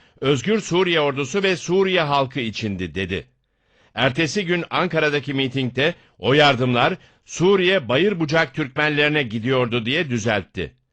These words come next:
Arada ne oldu da başbakan fikir değiştirdi? Üç,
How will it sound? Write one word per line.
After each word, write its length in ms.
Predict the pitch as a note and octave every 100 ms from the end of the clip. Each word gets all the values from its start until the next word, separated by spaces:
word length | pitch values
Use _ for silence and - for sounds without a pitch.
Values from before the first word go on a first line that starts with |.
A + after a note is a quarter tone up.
| _ _ _ -
Arada 400 | C3+ F#3+ G3+ A3
ne 280 | F3 D3 B3
oldu 400 | G#3 F3+ E3+ F3
da 220 | C#3 F2
başbakan 720 | B2+ C#3+ - C#3 C3+ C3+ A2
fikir 480 | G2+ B2+ C3+ C3+ G2+
değiştirdi? 760 | A2 G#2 F#2 G#2+ G#2 G2 D#2 - _ _ _ _ _ _ _ _ _ _ _ -
Üç, 400 | D3 C3 -